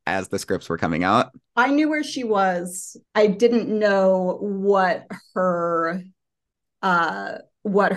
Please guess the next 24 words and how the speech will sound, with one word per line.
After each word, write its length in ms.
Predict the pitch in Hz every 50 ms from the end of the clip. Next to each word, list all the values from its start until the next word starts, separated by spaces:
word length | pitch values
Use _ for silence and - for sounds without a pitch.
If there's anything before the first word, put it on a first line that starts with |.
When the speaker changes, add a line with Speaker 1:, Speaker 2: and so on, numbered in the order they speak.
| - - -
Speaker 2:
her, 220 | - 190 180 180 165
like, 300 | 170 170 165 - - _ _ _ _ - - - _ -
plot 300 | - 185 - - - -
purpose 440 | - 160 - - 190 185 - -
would 200 | - 151 - -
be. 260 | - - - - - 220
Speaker 1:
Do 140 | 180 147
you 60 | 160 160
have 80 | 185
a 40 | 208
favorite 280 | - 220 190 175 156 -
season? 520 | - 120 107 104 120 123 139 156 147 _ _ _ _ -
Speaker 2:
I 120 | - 262 294
really 300 | 311 359 381 370 370 320
loved 800 | 262 240 226 214 220 214 202 196 196 - - - - - - _ _ _ _ _ -
season 440 | - - 254 226 196 214 208 190
three. 720 | 185 - - 180 180 170 170 170 180 220 226 226 220 - _ _ -
Speaker 1:
Mm-hmm. 300 | 120 113 113 98 101 104 104 _ _ _ _ -
Speaker 2:
Louis 400 | 240 226 233 240 240 226 208 196
Anderson 880 | 185 175 190 180 185 185 - - 202 202 202 196 190 185 170 160 - - - -
is 240 | - 190 - - -
Speaker 1:
So 40 |
Speaker 2:
just 360 | - - 165 147 123 101 98 98
Speaker 1:
good. 400 | 101 98 95 95 92 78 -